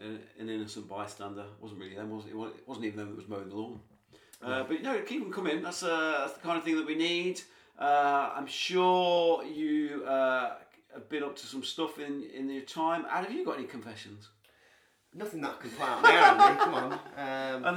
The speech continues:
Speaker 1: know, 'cause we can't protect your
Speaker 2: No.
Speaker 1: uh, we can't give you anonymity, can we? So,
Speaker 2: No.
Speaker 1: all right, we'll think about it. Maybe come next week, come back as, um, Mister B from Tamworth,
Speaker 2: Yes.
Speaker 1: uh, has written to us.
Speaker 2: Maybe these are my confessions.
Speaker 1: Maybe they are, yeah, yeah,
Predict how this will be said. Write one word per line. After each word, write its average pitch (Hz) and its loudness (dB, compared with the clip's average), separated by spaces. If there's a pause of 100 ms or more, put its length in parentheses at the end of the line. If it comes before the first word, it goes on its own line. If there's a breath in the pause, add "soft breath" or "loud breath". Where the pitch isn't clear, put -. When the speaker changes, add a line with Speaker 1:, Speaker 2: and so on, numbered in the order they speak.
Speaker 1:
know, 165 4
'cause 160 -4
we 160 -6
can't 180 -4
protect 139 -6
your 131 -6 (420 soft breath)
Speaker 2:
No. 123 -8
Speaker 1:
uh, 131 -4
we - -4
can't 170 -2
give 143 -4
you 135 -2
anonymity, 131 -6
can 135 -12
we? 110 -10
So, 110 -8
Speaker 2:
No. 110 -6
Speaker 1:
all 156 -2
right, 113 -2
we'll - -6
think 196 -6
about 120 2
it. 117 -6
Maybe 143 -2
come 143 -6
next 147 -8
week, 123 -10
come 127 -8
back 127 -4
as, 117 -10
um, 117 -2 (580 soft breath)
Mister 143 0 (140)
B 123 -2
from 123 -10
Tamworth, 110 -8
Speaker 2:
Yes. 113 -8
Speaker 1:
uh, 113 -4
has 110 -8
written 107 -6
to 110 -4
us. 113 -10
Speaker 2:
Maybe 165 -2
these 131 -4
are 139 -4
my 175 -4
confessions. 175 -12
Speaker 1:
Maybe 113 -6
they 101 -6
are, 117 -4
yeah, 113 -6
yeah, 113 -10